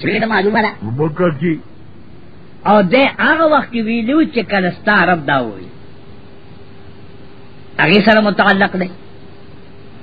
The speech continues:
Speaker 1: ملائکو جمع د ملک را۔ ملک دا مشتق دے دا الوکت نا۔ الوکت معنی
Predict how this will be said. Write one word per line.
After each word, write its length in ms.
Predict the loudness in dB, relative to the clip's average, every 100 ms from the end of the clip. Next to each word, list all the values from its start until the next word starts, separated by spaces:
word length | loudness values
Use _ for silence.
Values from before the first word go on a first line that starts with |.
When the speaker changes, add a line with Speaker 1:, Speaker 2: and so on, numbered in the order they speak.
| -18 -18 -18 -18 -18 -18 -18 -18 -18 -18 -2
Speaker 1:
ملائکو 640 | 4 6 6 8 6 6 4 6
جمع 200 | 4 4
د 80 | 4
ملک 380 | 4 2 2
را۔ 300 | 0 -2 -6 -14 -18 -18 -18 -18 -18 -20 -18 -18 -18 -18 -18 -18 -18 -18 -12 2
ملک 440 | 4 6 6 6
دا 400 | 6 8 6 4
مشتق 500 | 2 -2 2 2 2
دے 220 | 4 4
دا 120 | 4 0
الوکت 540 | 0 2 2 2 0 -2
نا۔ 140 | -8 -8 -16 -18 -18 -20 -20 -20 -20 -18 -18 -18 -8 4
الوکت 640 | 6 8 6 6 4 4
معنی 420 | 2 2 4 4